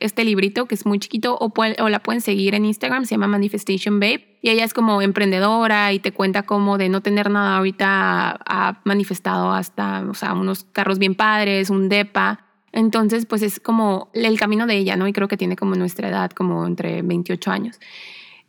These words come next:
Y pues prácticamente es lo que es nuestro camino, ¿no? El camino que Diana y yo hemos recorrido y las técnicas que nos han servido y las creencias que hemos tenido que cambiar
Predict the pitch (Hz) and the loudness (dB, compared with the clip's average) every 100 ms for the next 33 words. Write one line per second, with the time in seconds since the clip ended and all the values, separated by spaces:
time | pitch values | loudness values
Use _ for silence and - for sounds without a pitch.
0 | - 330 370 302 247 269 269 330 285 240 | -2 0 0 -2 0 -2 0 0 2 2
1 | 226 247 277 269 240 208 - 233 285 302 | 2 2 0 0 0 2 0 0 0 0
2 | 220 240 311 202 226 247 214 202 220 226 | 0 0 2 2 0 2 2 2 2 0
3 | 202 196 220 214 214 220 226 214 190 202 | 0 2 2 2 2 0 0 -2 0 2
4 | 214 247 254 196 196 202 214 208 - 190 | 2 0 0 0 0 0 0 -2 -2 -2
5 | 180 185 185 208 208 208 208 220 233 214 | 0 0 0 0 2 2 2 0 0 2
6 | 196 185 180 - 202 190 220 226 190 202 | 2 2 -2 0 0 2 0 0 0 0
7 | 202 185 190 196 202 202 180 220 | -2 -2 -2 -2 0 2 2 0